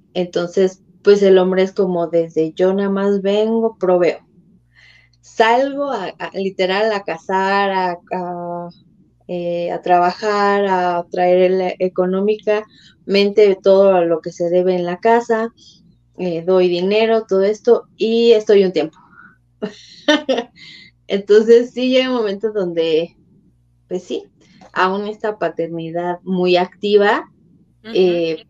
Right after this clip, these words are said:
Speaker 1: pues está todavía muy, mucho que trabajar,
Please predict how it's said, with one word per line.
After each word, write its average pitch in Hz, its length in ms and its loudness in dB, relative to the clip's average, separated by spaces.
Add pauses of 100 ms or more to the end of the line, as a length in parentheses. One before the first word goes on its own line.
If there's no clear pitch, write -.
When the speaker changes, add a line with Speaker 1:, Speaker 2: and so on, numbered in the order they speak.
(180)
Speaker 1:
pues 196 300 0
está 196 640 2
todavía 180 540 -2
muy, 165 400 -10 (220)
mucho 214 360 0
que 202 120 2
trabajar, 185 440 -4